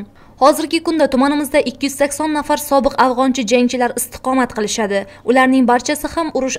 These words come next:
asoratlari tufayli sog'lig'ida muammolari ko'p bo'lsa ham, bugungiday dorlomon kunlarni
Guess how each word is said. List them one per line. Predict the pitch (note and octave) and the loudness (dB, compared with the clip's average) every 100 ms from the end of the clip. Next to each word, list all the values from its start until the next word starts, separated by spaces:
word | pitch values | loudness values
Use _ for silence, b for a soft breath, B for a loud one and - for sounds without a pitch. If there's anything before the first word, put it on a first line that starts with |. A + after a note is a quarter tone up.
| A#3+ | -2
asoratlari | A#3+ B3+ A3+ A#3 A3 A3 | -2 -2 0 0 0 -2
tufayli | - C#4 C#4+ D#4+ B - - | 0 0 0 -6 B -8 0
sog'lig'ida | C4 C#4 C#4 C4+ C4 A#3+ | 0 0 0 2 2 2
muammolari | B3 A#3+ A#3+ A#3 G#3 G#3 | 2 2 2 2 0 -2
ko'p | A#3 - | -2 -2
bo'lsa | C#4 D#4 C#4+ | -2 -2 -2
ham, | D#4 D4 | -4 -4
bugungiday | A3+ B3 B3+ C4 B3 A#3 | -2 2 2 2 2 4
dorlomon | A#3 A3+ G#3+ A#3 C#4 | 2 2 2 0 -2
kunlarni | C#4+ B3+ A#3 G#3+ | -2 0 0 0